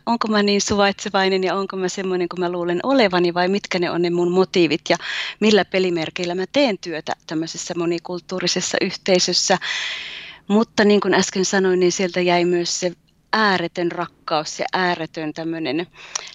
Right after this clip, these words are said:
lämpö, jota sain kokea sieltä meidän, meidän ystävien ja työkumppaneiden parista, ja se opetti minulle aivan valtavasti. Se opetti myös paljon tämmöistä uskontojen vuoropuhelua,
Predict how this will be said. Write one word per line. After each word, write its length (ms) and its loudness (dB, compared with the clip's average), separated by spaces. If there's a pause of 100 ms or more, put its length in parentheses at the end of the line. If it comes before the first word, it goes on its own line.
lämpö, 600 2
jota 280 -6
sain 280 0
kokea 300 -6
sieltä 340 -8
meidän, 300 -4 (120)
meidän 260 0
ystävien 500 2
ja 100 0 (120)
työkumppaneiden 880 -2 (640)
parista, 600 -2
ja 120 -2
se 180 -4
opetti 440 -6
minulle 300 -2 (100)
aivan 440 0
valtavasti. 720 0 (840)
Se 220 -4
opetti 420 -4
myös 320 0
paljon 400 -2 (200)
tämmöistä 680 0 (420)
uskontojen 720 0
vuoropuhelua, 880 0